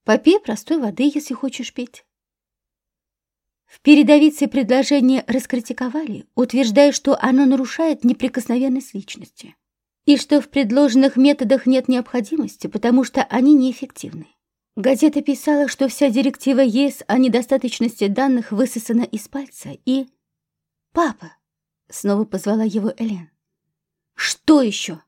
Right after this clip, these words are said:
воскликнул Томас, отбросив газету. Девочка округлила глаза и раскрыла рот. Ничего не сказав, она подхватила Поппи и Люды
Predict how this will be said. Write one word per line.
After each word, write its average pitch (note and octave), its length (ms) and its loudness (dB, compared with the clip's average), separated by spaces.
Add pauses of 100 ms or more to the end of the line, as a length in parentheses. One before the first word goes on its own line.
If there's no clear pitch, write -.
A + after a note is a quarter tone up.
(440)
воскликнул G3+ 520 -8
Томас, A#3 440 -4
отбросив G3+ 540 -4
газету. G#3+ 480 -8 (1400)
Девочка B3 520 -2
округлила A#3 580 0
глаза A3+ 360 -2
и G#3+ 140 -6
раскрыла A3 480 -8
рот. - 300 -18 (1160)
Ничего C#4 420 4
не C#4 120 6
сказав, C4+ 560 -2
она B3 220 0
подхватила A#3+ 600 -6
Поппи C#4+ 380 -10
и G#3 240 -4
Люды C4 380 -10